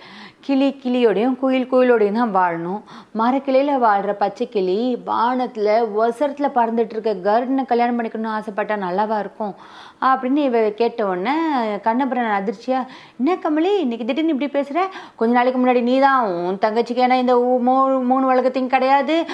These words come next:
மாமல்லர் கொடுத்து வச்சவரு, அப்படி இப்படின்லாம் சொல்லிட்டு இருந்த" அப்படின்னு உடனே, "ஆமா, ஆமா, அவ மேல இருக்க பாசத்துல அப்படிலாம் பேசினேன் தான். அன்பு, பாசம் அறிவை மறைச்சிடும்னு சொல்லுவாங்கல்ல,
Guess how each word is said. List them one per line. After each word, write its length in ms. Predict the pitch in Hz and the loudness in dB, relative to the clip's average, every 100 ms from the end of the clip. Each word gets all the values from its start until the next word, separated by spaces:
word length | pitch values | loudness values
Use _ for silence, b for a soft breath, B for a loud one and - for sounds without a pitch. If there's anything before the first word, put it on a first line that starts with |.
| B - | B -4
மாமல்லர் 460 | 190 220 233 240 233 | 0 2 2 0 0
கொடுத்து 320 | 285 320 311 | -4 0 0
வச்சவரு, 400 | 302 311 320 339 | 2 2 2 2
அப்படி 460 | 254 - - 262 285 | 2 0 -2 -2 0
இப்படின்லாம் 360 | 269 302 320 | -2 0 0
சொல்லிட்டு 360 | 302 294 294 294 | -2 -2 -4 -4
இருந்த" 280 | 285 330 392 381 233 - | -2 0 0 -2 -12 -4
அப்படின்னு 400 | 226 226 233 220 | -2 0 0 -2
உடனே, 200 | 226 262 277 B B - | -2 -4 -6 B B -4
"ஆமா, 360 | 220 226 214 196 | 0 0 0 0
ஆமா, 140 | 190 - - | -2 -4 -2
அவ 200 | 196 190 | 0 2
மேல 180 | 190 | 2
இருக்க 220 | 202 202 196 | 0 0 0
பாசத்துல 380 | 208 214 196 190 | 0 0 -2 0
அப்படிலாம் 380 | 208 202 185 190 | 0 2 -2 0
பேசினேன் 400 | 196 208 196 175 | -2 -2 -4 -4
தான். 140 | 190 B B B | -4 B B B
அன்பு, 480 | 190 226 214 214 220 | -2 0 4 2 4
பாசம் 440 | 220 226 233 220 | 2 2 0 0
அறிவை 380 | 226 214 247 233 | 2 2 0 0
மறைச்சிடும்னு 440 | 214 208 220 226 220 | 0 -2 -4 -4 -2
சொல்லுவாங்கல்ல, 540 | 214 208 196 196 220 | 0 2 2 2 0